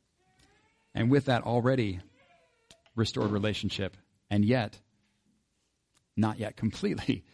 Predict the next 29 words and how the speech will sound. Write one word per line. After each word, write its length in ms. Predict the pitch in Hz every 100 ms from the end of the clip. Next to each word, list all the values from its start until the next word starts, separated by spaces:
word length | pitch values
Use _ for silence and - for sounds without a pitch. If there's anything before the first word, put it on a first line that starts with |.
| _
<laughs> 180 | _
restored 420 | - - - 92 87
as 100 | 95
we, 180 | 101 98 _ -
uh, 260 | 95 90 82
await 320 | 95 101 107 - _ _ _ _ _ _ _ _ _ _ _ _
for 100 | 117
that 180 | 104 -
coming 240 | 104 101
day 260 | 98 90 78 - _ _ _ _ - - - _ _ _ _ _ _ _ _ _ _ _ _ _ _ _ _
when 100 | -
all 180 | - 73
will 80 | 117
be 100 | -
made 200 | - -
well. 220 | - - - _ _ _ _ _ _ _ _ _ -
And 100 | 101
so, 260 | - 120 76 - - _ _ _ _ _ _ _ _ _ _ -
this 260 | 123 143 131
week, 180 | 123
as 80 | 110
we 140 | 113 117
are, 240 | 101 87 - _ _ -
uh, 220 | 101 90 85 - _ _ _ _ _ -
in 80 | 113
this 160 | 98 -
season 340 | - 139 117
of 80 | 101
Advent, 360 | 107 117 135 151